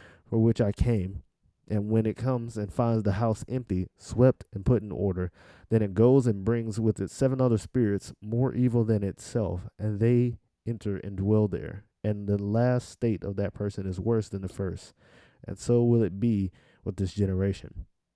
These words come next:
While he was still speaking to the people, behold, his mother and brothers stood outside asking to speak to him.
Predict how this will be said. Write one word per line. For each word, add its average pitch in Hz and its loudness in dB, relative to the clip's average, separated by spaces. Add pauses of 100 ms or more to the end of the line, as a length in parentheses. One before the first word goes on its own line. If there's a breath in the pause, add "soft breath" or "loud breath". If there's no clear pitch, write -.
(240)
While 107 2
he 123 6
was 120 4
still 127 -2
speaking 113 0
to 123 0
the 101 0
people, 95 0 (180)
behold, 117 6
his 110 4
mother 117 4
and 98 0
brothers 113 6
stood 127 4
outside 101 0
asking 107 -2
to 101 -8
speak 147 -2
to 90 -4
him. 92 -6